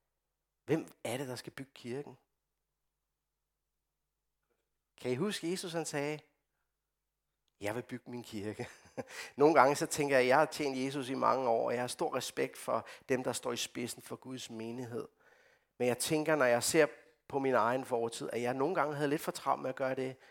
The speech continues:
som egentlig Jesus har sagt, "Det er mit ansvar." Jeg vil så gerne bygge kirken. Hvad var det, Jesus sagde, vi skulle gøre? Han sagde,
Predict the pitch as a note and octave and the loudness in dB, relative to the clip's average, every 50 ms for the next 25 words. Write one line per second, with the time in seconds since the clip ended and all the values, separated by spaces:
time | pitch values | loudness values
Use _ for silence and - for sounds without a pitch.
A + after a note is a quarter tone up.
0 | _ _ _ - C#3 C3 - - D#3 D3+ D3+ C#3+ C#3 C3+ C3 B2 - _ _ _ | _ _ _ -4 -4 -4 -2 -4 -6 -6 -4 -4 -4 -6 -6 -6 -10 _ _ _
1 | _ - B2+ C#3+ D3+ D#3+ C3+ - - A#2+ - - G#2 G2+ A2 - - C#3+ D3 D3 | _ -2 -2 0 0 -2 -4 -4 -6 -6 -4 -2 -2 -2 -2 -2 -2 -2 -2 -2
2 | C3 A#2 B2 A2+ A2+ A2 - - - D#2+ D#2+ - _ _ _ _ _ _ _ _ | -2 -2 -4 -4 -4 -8 -10 -12 -12 -12 -12 -14 _ _ _ _ _ _ _ _
3 | _ _ _ _ _ _ _ _ _ _ _ _ _ _ _ _ _ _ B2 C3 | _ _ _ _ _ _ _ _ _ _ _ _ _ _ _ _ _ _ 0 0
4 | D3 D3+ D3 D3+ - C3 B2+ C3+ - - C#3 - - - C3+ B2 B2+ C#3+ F#3+ A3 | 2 0 0 0 -2 -2 -2 -2 -4 -10 -12 -12 -10 -6 -6 -2 4 6 8 8
5 | G3 F3+ D#3+ D3+ E3 G3 G3+ - G#3 - - D#3 D3+ D3+ C#3+ - D#3 - - B2+ | 8 6 4 0 -2 -4 -4 -4 -8 -8 -4 -4 -4 -4 -4 -8 -10 -8 -6 -4
6 | C3 C#3+ D3 C#3+ - _ _ _ _ _ _ _ _ _ _ _ _ _ _ _ | -4 -4 -6 -10 -14 _ _ _ _ _ _ _ _ _ _ _ _ _ _ _
7 | _ _ _ _ _ - - C#3 C3 A#2+ A#2 A2 | _ _ _ _ _ -12 -12 -10 -10 -12 -14 -18